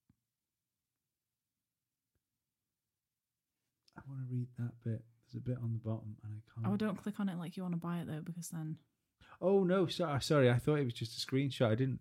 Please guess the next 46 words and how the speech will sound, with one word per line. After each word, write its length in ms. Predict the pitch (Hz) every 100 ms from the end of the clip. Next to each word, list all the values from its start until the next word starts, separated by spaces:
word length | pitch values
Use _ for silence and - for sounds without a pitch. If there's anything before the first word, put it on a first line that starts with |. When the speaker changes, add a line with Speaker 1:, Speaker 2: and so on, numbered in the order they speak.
| -
Speaker 1:
I 60 | 113
didn't 120 | 120
Speaker 2:
Oh, 60 | 247
no, 140 | 254
Speaker 1:
mean 80 | 254
Speaker 2:
no, 120 | 247
I'm 160 | 208 196
on 180 | 208 208
the, 140 | 190 - _ _
<laughs> 240 | _ - 226
I 100 | 226
don't 180 | 247 214
go 120 | 202
half-ass 460 | 190 185 185 196
at 80 | 196
these 200 | 175 170
things. 340 | - 160 165 170
This 200 | 208 208
is, 220 | 170 - _ _ _ _ _
this 160 | 208 -
is 120 | 175
it. 140 | 196 -
This 100 | 220
is 60 | 233
what 80 | 214
I 40 |
mean. 140 | 233
You 60 | 254
can 140 | - 190
swipe 400 | - 202 - - _ _ _ _ _ _ _ _ _ _
for 120 | 202
the 80 | 170
product 580 | - 190 208 - - - _ _ _ -
photos 460 | 170 170 170 170 170
or 80 | 170
whatever 200 | 160 170
they 120 | 160
are. 240 | 160 165 165 -
Yeah. 220 | 190 196 185 _ _ _ _ _ _ _ _ - -
Speaker 1:
It 200 | 131 -
supplies 560 | - - 170 170 110 95
a 40 |
steady 500 | 98 - 139 139 127
and 260 | 110 110 101
cons-, 420 | - 107 - - _ -
sins-, 520 | - 110 104 -